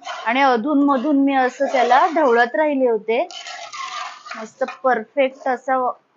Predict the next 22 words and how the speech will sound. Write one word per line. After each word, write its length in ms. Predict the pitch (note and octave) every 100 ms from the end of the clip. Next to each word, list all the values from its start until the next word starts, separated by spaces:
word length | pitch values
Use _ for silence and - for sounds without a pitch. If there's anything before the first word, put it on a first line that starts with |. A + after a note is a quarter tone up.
| -
आपला 280 | G#3 A3+ A3+
खार 260 | - B3+ A3+ A#3
तयार 280 | A#3+ A3+ A#3
झाल्यानं 360 | C#4 A#3 B3 C4 -
खूप 220 | C4+ C#4
छान 260 | C#4 A#3+
असा 180 | A#3+ C4
सुगंधही 760 | C#4 C4 G#3 A3+ A#3 B3 A#3 A3+
येतोय. 340 | F#3+ - F#3 G3+ - _ _ _ - _ _ _ _ - _ _ _ _ -
कैरीच्या 360 | C#4 C#4 C#4+
फोडी 260 | F4 F#4+ D#4+
छान 360 | E4+ E4+ C#4 D4
अशा 180 | D#4+ E4
सुकल्यात, 460 | E4 D#4 - C#4+ D4
चार 240 | D#4 B3
पाच 220 | A#3+ C4+
तासाचं 440 | C#4 C4 B3+ C#4+ C#4+
आपण 200 | C4 C#4 C#4+
ऊन 240 | B3+ C4+
दिलं 220 | C#4+ D4 C#4
होतं 260 | B3 A#3+
याला, 380 | A#3+ G#3+ G3+ B3+